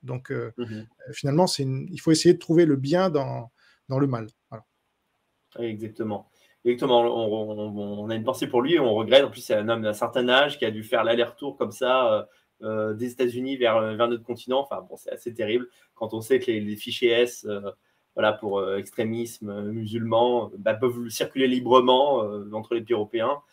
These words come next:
Speaker 2: Ça fout en l'air. Mais bon.
Speaker 1: Voilà,
Speaker 2: On
Speaker 1: parce
Speaker 2: le
Speaker 1: que
Speaker 2: sait.
Speaker 1: Montpellier, on va en parler dans la, dans l'entretien, je
Speaker 2: Ouais.
Speaker 1: pense, mais il y a bien des sous-hommes, donc, on est bien
Speaker 2: Mhm.
Speaker 1: dans une pensée néo-nazie aujourd'hui. Euh, socialiste, donc.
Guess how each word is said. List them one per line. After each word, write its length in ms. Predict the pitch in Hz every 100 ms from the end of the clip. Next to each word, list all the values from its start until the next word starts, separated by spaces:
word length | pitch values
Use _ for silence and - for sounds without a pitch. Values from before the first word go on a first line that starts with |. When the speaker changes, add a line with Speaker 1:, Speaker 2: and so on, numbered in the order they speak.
| _ _
Speaker 2:
Ça 120 | _ 113
fout 200 | - 113
en 40 |
l'air. 160 | 87 -
Mais 80 | -
bon. 120 | 87 - _ _ - _ 196
Speaker 1:
Voilà, 160 | 202
Speaker 2:
On 40 | 185
Speaker 1:
parce 100 | 170
Speaker 2:
le 80 |
Speaker 1:
que 60 | 165
Speaker 2:
sait. 140 | 170 185
Speaker 1:
Montpellier, 240 | 165 214 196
on 60 | 156
va 100 | 151
en 80 | 135
parler 300 | 151 151 151
dans 120 | 131
la, 200 | 123 127
dans 320 | 120 117 120
l'entretien, 380 | 120 - 139 202
je 40 |
Speaker 2:
Ouais. 140 | - -
Speaker 1:
pense, 100 | -
mais 140 | 135 - -
il 100 | 127
y 120 | 151
a 280 | 196 226 - _
bien 260 | 120 151 220
des 120 | 160
sous-hommes, 560 | 139 - 190 143 202 214 -
donc, 420 | 131 185 - - _
on 120 | 131 120
est 80 |
bien 220 | 113 139 175
Speaker 2:
Mhm. 40 |
Speaker 1:
dans 80 | 143
une 160 | 123
pensée 480 | 123 123 - 208 208
néo-nazie 640 | 135 139 139 180 214 156 _ _
aujourd'hui. 480 | 127 135 120 120 _ _ _ _ _
Euh, 160 | 131 127
socialiste, 500 | - 147 185 170 123
donc. 320 | 120 -